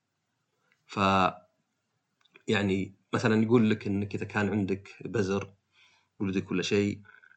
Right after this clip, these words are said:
وسوى مثلا، سألته سؤال، أعطيته اختبار، شيء زي كذا، وجاب درجة، جاب شيء زين، إذا قلت له: "ما شاء الله عليك ذكي"، قد ترى إنها مدحة وبالعكس زين، بس طبعا فكر فيها، وش تفيده إنه ذكي غير إنه يعني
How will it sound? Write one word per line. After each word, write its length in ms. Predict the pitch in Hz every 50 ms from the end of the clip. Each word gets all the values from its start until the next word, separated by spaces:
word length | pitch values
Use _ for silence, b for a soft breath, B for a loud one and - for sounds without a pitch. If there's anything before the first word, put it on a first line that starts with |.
| B B B _ _ -
وسوى 380 | - - 113 104 101 101 92
مثلا، 600 | 85 87 95 95 90 90 92 - - - - - - _ _ _ _ _ -
سألته 220 | - - - - 107
سؤال، 180 | 104 107 98
أعطيته 200 | 98 98 98 -
اختبار، 420 | - - - - 95 92 92 87 -
شيء 140 | - 95 85
زي 100 | 82 82
كذا، 200 | - - 98 98
وجاب 240 | 92 107 101 98
درجة، 340 | - 101 98 87 92 90 90 -
جاب 140 | 123 117 107
شيء 160 | - - 92
زين، 280 | 87 92 90 98 113 - b b b b b b b b _ _ 101
إذا 80 | 110
قلت 160 | 117 143 - -
له: 60 | 120
"ما 40 | 104
شاء 80 | -
الله 120 | 117 117 113
عليك 240 | 104 98 - -
ذكي"، 380 | 117 107 - - 98 104 101 - - _ _ _ _ _ _ _ - 110 - -
قد 120 | - 120 -
ترى 140 | - 170 165
إنها 160 | 147 123 110
مدحة 360 | 131 147 151 - - 92 92
وبالعكس 480 | 95 92 104 120 135 135 - - - 98
زين، 280 | 117 101 - 101 - - _ _ _
بس 80 | - -
طبعا 200 | 151 147 151 151
فكر 240 | - 190 - - -
فيها، 220 | - 107 110 123
وش 400 | 135 139 156 156 - - - -
تفيده 420 | - - - 196 190 143 113 107
إنه 160 | 110 107 107 95
ذكي 360 | 110 120 - - - 123 120
غير 460 | 110 110 113 113 113 110 - - b b b b b b b b b b b _ _ -
إنه 420 | 104 107 107 101 98 95 92 101
يعني 680 | 101 92 82 87 92 90 90 87 85 85 82 80 -